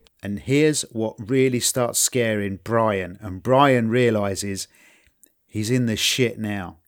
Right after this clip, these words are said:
Because Grigory admits he started,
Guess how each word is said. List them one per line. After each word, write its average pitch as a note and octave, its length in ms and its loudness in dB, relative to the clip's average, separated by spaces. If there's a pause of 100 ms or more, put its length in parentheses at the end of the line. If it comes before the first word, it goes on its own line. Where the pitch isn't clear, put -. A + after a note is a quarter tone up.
(500)
Because G#2 500 -6 (1500)
Grigory D#3 400 4
admits G#2+ 360 -4
he G2+ 60 -8
started, G#2 560 -6